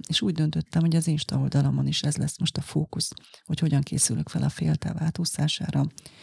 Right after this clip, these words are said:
Motivációt, tapasztalatokat, inspirációkat fogok kitenni ezzel a felkészüléssel kapcsolatban. Persze az sem baj, ha nem sikerül, az is tapasztalat lesz,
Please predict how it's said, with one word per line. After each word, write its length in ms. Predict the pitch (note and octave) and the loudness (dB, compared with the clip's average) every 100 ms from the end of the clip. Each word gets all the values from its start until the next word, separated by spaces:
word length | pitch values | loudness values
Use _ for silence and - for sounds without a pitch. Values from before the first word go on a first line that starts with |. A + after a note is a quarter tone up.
| - - | -20 -2
Motivációt, 800 | F3 F3 D3+ C#3+ C#3+ - C#3+ - | 0 2 2 4 2 -2 -6 -4
tapasztalatokat, 920 | D3 - D3 - C3 C3 - C#3 - | -4 -2 -2 -2 -2 -2 -4 -6 -4
inspirációkat 920 | D3 - - - A#2+ - A#2 - - | -6 -6 -10 -6 -4 -2 -4 -4 -6
fogok 220 | - C#3 | -4 -4
kitenni 400 | - - C2 C#3+ | -6 -4 0 0
ezzel 220 | - D#3 | 0 0
a 40 | D3 | -2
felkészüléssel 840 | - B2+ - - - A#1+ - - | 0 -2 -2 -6 -4 -2 -2 -2
kapcsolatban. 760 | - - - - - E3+ - - - - - - | -4 -6 -6 -4 -4 -2 -4 -6 -14 -20 -20 -6
Persze 300 | - F3+ - | 4 6 8
az 220 | E3+ - - - | 6 2 -2 -2
sem 280 | - D3 D#3 | 0 2 2
baj, 160 | D3+ | 4
ha 100 | D#3 | 4
nem 180 | D3+ D3+ | 4 4
sikerül, 580 | - D#3+ - D3 C#3+ D#3+ - | 2 -2 -2 0 0 -2 -4
az 180 | - C#3+ | -2 0
is 120 | - | 0
tapasztalat 720 | - - E3 - D3+ D#3 - | -2 -2 -2 -2 -4 -4 -6
lesz, 220 | - | -8